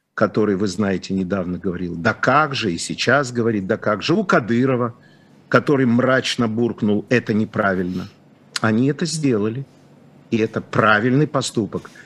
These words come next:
и со стороны украинского руководства, и со стороны президента России.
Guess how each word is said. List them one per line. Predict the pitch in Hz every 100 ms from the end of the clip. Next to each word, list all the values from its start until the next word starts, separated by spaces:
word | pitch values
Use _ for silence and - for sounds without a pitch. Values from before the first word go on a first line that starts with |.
| -
и | 139
со | - 117
стороны | - 101 98
украинского | 95 - 107 147 - 180
руководства, | 180 180 175 180 - 170 165 - - - -
и | 123
со | - 139
стороны | - 120 104 101 101 120 - - - - - - - -
президента | - 104 104 98 - 104 113 - - -
России. | 117 - -